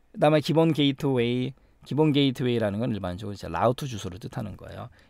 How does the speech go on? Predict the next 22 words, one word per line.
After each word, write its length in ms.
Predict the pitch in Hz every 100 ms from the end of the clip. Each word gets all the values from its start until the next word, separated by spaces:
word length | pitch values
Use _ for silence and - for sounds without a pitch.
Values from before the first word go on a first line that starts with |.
| -
이 100 | 110
라우터라는 600 | 107 131 143 143 139 127
거는 240 | 117 127
최적의 480 | 131 - 180 180 147
경로를 420 | 135 107 110 104
선택해주는 920 | 104 147 151 135 92 90 87 98 120 85 - _
통신 300 | - 139 139
장비거든요. 720 | 123 85 87 90 80 95 180 - _ _ _ -
나중에 260 | - 90
또 140 | - -
배우니까 420 | 87 82 78 92
그때 220 | - -
하기로 260 | - 113 101
하고요. 300 | 92 - 156 _ _ _ _ _ _ _ _ _ _
그다음에 320 | - 101 110
디엔에스, 880 | - 143 156 139 104 - 107 120 135
디엔에스라는 640 | - 151 156 143 135 135 131
거는 300 | 123 135 127
도메인 680 | 123 135 143 147 151 143 123
네임 560 | 120 120 113 101 92
시스템 580 | - 151 127 - 90 98
또는 400 | - 113 123 117